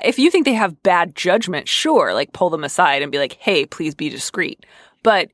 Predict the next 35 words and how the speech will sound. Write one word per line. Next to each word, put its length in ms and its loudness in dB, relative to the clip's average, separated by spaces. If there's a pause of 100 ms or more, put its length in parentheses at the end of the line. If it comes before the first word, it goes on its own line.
(100)
if 160 -2
you 120 -2
are 120 4
putting 360 -2
them 140 0
up, 320 0 (840)
I, 140 0 (100)
I 160 2
feel 200 0
like 180 4
if 140 -2
you 140 2
are 80 4
putting 280 0
someone 260 -2
up 160 -2
in 60 -6
your 120 -4
home, 460 -4 (100)
like, 280 -2 (160)
the 140 2 (600)
classic 500 -2
rules 360 -2
of 360 -8
hospitality 1040 -4 (500)
have 260 -2
to 140 0
include, 420 2
like, 200 -4
you 220 0
don't 140 2
get 140 2
to 100 -4
dictate 720 -2 (300)
if 320 -4